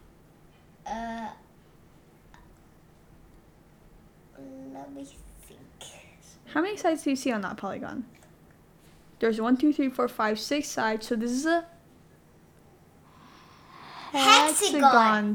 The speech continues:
Speaker 2: base. Yeah, you got it. Okay, you can click another one. I'll do, we'll do trivia for a bit.
Speaker 1: Wait.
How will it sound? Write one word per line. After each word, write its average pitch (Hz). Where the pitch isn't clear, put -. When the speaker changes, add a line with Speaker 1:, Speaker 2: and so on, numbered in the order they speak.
Speaker 2:
base. 196
Yeah, 202
you 185
got 226
it. -
Okay, 208
you 208
can 214
click 208
another 190
one. 208
I'll 233
do, 240
we'll 240
do 247
trivia 208
for 202
a 202
bit. 208
Speaker 1:
Wait. 226